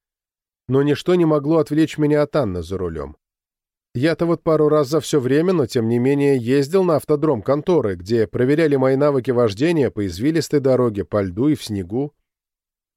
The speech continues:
Анне, похоже, от факультативных занятий удавалось отлынивать. Я открыл рот, чтобы предложить сесть за руль,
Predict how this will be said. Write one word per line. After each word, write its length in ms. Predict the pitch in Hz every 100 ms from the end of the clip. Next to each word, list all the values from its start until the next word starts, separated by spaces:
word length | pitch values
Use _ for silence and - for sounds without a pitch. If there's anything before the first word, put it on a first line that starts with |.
| -
Анне, 260 | 170 220
похоже, 420 | 214 196 190 165 180
от 80 |
факультативных 720 | - 156 175 165 147 160 160 135
занятий 440 | 160 139 123 156
удавалось 460 | 147 117 101 104 139
отлынивать. 640 | - 80 65 - - - _ _ _ _ _ _ _ _ _ _
Я 180 | 127 160
открыл 360 | 151 175 170 175
рот, 180 | 240 -
чтобы 280 | 160 139
предложить 500 | 127 143 160 135 139
сесть 260 | - 151 120
за 160 | 127 180
руль, 200 | 233